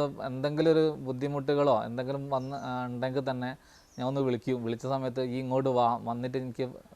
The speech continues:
കാണണം എന്നെ" എന്ന് പറഞ്ഞിട്ട് ഞാനിവിടെ വന്നിട്ട് എത്രയോ പ്രാവശ്യം, ആ, ഞാനും, ആ, ഞാനും പണ്ട് അതേമാതിരി തന്നെ എൻ്റെ കൂട്ടത്തിലുള്ള ഒരു നന്ദേട്ടൻ ഉണ്ടായിരുന്നു. മ-, പുള്ളി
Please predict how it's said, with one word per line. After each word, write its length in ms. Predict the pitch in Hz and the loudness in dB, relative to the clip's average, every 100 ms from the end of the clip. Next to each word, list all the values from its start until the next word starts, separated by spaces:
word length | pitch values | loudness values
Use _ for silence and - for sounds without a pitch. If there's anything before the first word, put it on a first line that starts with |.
| - | -2
കാണണം 340 | 117 127 143 147 | 0 0 0 -2
എന്നെ" 220 | 131 131 135 123 | -2 -2 -2 -4
എന്ന് 140 | 123 120 | -2 -2
പറഞ്ഞിട്ട് 340 | 117 117 120 117 | -2 -4 -6 -6
ഞാനിവിടെ 320 | 117 123 123 120 | -4 -2 -2 -2
വന്നിട്ട് 280 | 117 117 127 | -4 -6 -6
എത്രയോ 240 | - 117 123 | -4 -4 -2
പ്രാവശ്യം, 340 | 120 107 117 127 _ - - - - - _ - - | -4 -4 -10 -14 _ -20 -20 -20 -20 -20 _ -14 -2
ആ, 200 | 113 113 110 | 0 0 -2
ഞാനും, 380 | 110 117 135 151 160 - - 117 | -2 0 0 -2 -6 -12 -12 -4
ആ, 20 | 123 117 117 117 | -2 -2 -2 -2
ഞാനും 200 | 120 139 | -2 -2
പണ്ട് 140 | 139 135 127 | -2 2 2
അതേമാതിരി 380 | 120 131 135 127 | 2 2 0 0
തന്നെ 140 | 135 127 | 0 0
എൻ്റെ 140 | 123 127 | 0 2
കൂട്ടത്തിലുള്ള 580 | 127 131 135 131 127 131 - _ _ - _ - | 2 2 2 2 2 0 -6 _ _ -20 _ -4
ഒരു 120 | 123 127 120 - - - 131 | 0 0 -4 -8 -20 -16 -6
നന്ദേട്ടൻ 420 | 120 123 135 131 143 | -4 4 6 6 4
ഉണ്ടായിരുന്നു. 320 | 120 110 113 110 101 113 | 2 2 0 -4 -6 -6
മ-, 160 | 113 - | -6 -4
പുള്ളി 240 | 127 131 | -2 2